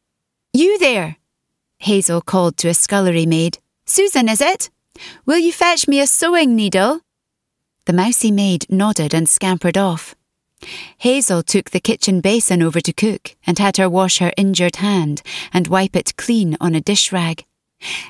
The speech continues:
As the blood and soot fell away, the deep cut came into clear focus. "Now, that's not so scary once the blood is washed away," Hazel said. Susan returned with the needle.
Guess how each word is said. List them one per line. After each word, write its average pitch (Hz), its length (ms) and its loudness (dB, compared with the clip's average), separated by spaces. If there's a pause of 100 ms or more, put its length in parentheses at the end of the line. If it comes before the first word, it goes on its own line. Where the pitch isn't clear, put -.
As 254 240 0
the 349 140 -2
blood 226 440 0
and 170 160 0
soot - 460 -2
fell 185 320 0
away, 175 480 0 (380)
the 196 80 0
deep 285 340 -2
cut - 540 -4
came 196 200 2
into 170 220 0
clear 202 400 0
focus. 185 640 -4 (640)
"Now, 185 360 0 (500)
that's 277 220 0
not - 180 0
so 196 140 0
scary 190 460 0
once 202 220 0
the 175 160 -2
blood 185 200 2
is 175 120 0
washed 180 300 0
away," 180 380 0 (560)
Hazel 156 360 0
said. 156 380 -2 (800)
Susan 180 480 0
returned 160 420 0
with 160 140 -2
the 165 80 -2
needle. 156 480 0